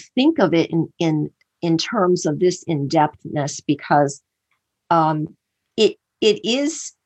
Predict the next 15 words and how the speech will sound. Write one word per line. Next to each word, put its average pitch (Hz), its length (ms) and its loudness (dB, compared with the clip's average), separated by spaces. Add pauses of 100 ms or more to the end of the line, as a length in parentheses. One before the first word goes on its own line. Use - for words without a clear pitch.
very 190 320 4
important 165 580 -6 (420)
for 170 440 -2 (100)
our 170 160 6
universal 175 560 0
needs. 180 400 0
And 160 280 -4
I 165 100 0
don't 175 400 0
think 165 280 -2 (600)
that 165 320 4
a 170 140 2
lot 165 220 4
of 165 80 -4
people 160 420 -6